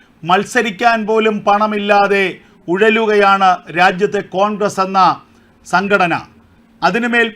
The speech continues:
പുതിയ ഇരുട്ടടിയായി ആദായ നികുതി വകുപ്പിൻ്റെ പുതിയ ഉത്തരവും വന്നിരിക്കുന്നു. കോൺഗ്രസ് പാർട്ടി ആയിരത്തി എഴുന്നൂറ് കോടി രൂപ അടിയന്തരമായി നികുതി അടയ്ക്കാനാണ് ആദായ നികുതി വകുപ്പിൻ്റെ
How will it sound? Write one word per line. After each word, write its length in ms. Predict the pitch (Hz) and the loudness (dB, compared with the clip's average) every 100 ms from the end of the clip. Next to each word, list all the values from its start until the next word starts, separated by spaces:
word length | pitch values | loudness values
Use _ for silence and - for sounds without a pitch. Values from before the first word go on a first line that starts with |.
| - | -8
പുതിയ 260 | 208 226 233 | -6 -4 -6
ഇരുട്ടടിയായി 540 | 196 226 214 214 202 185 _ 170 185 | -6 -6 0 2 2 -4 _ 0 0
ആദായ 340 | 202 220 220 214 196 | 6 6 6 2 -6
നികുതി 260 | 208 208 214 | -6 -4 -2
വകുപ്പിൻ്റെ 400 | 202 185 196 190 196 - | 0 -2 0 0 -2 -8
പുതിയ 320 | 185 202 196 - 185 | -2 0 0 -2 -6
ഉത്തരവും 380 | 220 196 190 180 | -2 -2 -2 -4
വന്നിരിക്കുന്നു. 500 | 175 165 170 165 135 95 _ _ _ | -4 -6 -6 -6 -8 -10 _ _ _
കോൺഗ്രസ് 400 | 170 208 220 220 - | -2 0 -2 -6 0
പാർട്ടി 320 | 214 214 214 196 147 - - 165 | 0 2 -4 -4 -8 -16 -4 0
ആയിരത്തി 480 | 208 226 226 - 220 208 202 | 2 2 0 -4 -4 0 0
എഴുന്നൂറ് 460 | 214 202 220 214 208 190 | 0 -4 0 2 2 2
കോടി 240 | 208 208 202 | 2 2 0
രൂപ 160 | 196 196 170 - _ 147 | 2 2 2 -2 _ -2
അടിയന്തരമായി 760 | 170 214 214 208 202 196 190 185 170 _ _ 165 | -2 0 -2 -2 0 2 0 0 -6 _ _ -8
നികുതി 280 | 196 220 214 202 | -6 -4 0 0
അടയ്ക്കാനാണ് 640 | 196 190 185 180 180 170 131 - _ 143 165 | 0 0 0 2 2 2 0 -10 _ 0 2
ആദായ 300 | 185 202 202 196 | 4 4 2 -2
നികുതി 200 | 190 185 | -4 -4
വകുപ്പിൻ്റെ 420 | 185 170 180 175 | -4 -4 -4 -4